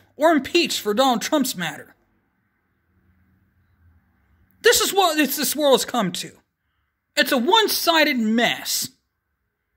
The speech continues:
One-sided mess where I, I literally don't even know where to start at. As for LaChina James,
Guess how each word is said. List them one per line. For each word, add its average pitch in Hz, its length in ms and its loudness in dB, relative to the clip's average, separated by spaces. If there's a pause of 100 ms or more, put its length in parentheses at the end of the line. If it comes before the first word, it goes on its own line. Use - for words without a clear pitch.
(960)
One-sided 349 580 4
mess 311 260 2
where 269 540 2 (500)
I, 233 200 -8
I 311 180 6
literally 330 300 0
don't 285 140 0
even 254 120 0
know 254 80 0
where 240 220 0
to 190 40 -6
start 175 360 -4
at. 131 160 -20 (2250)
As 311 220 2
for 349 160 0
LaChina 302 460 2
James, 277 680 0